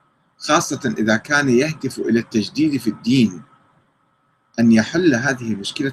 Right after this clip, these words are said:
المزمنة، ليعيد الأمور إلى طبيعتها ويقيم نظامًا إسلاميًا يقوم على الشورى والاختيار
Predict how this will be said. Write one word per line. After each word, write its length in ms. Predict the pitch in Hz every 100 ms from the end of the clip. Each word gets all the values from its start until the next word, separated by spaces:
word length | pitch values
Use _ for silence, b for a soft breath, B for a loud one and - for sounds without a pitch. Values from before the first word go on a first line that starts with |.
| 131
المزمنة، 520 | 120 160 156 110 87 - _ _ _ _ _ _ _ _ _ _
ليعيد 480 | 131 151 147 165 165
الأمور 480 | 151 - 147 160 156
إلى 260 | - 131 123
طبيعتها 920 | 107 104 98 127 - 135 127 123 - _ _ _ _ _
ويقيم 560 | 127 123 120 151 160 147
نظامًا 720 | 143 110 104 127 147 143 135 -
إسلاميًا 760 | - - 104 101 120 143 139 139 - _ _ _ -
يقوم 440 | - 127 151 160
على 200 | - 98
الشورى 680 | 95 - 135 151 131 135 117 - -
والاختيار 840 | 98 - - - 98 107 143 135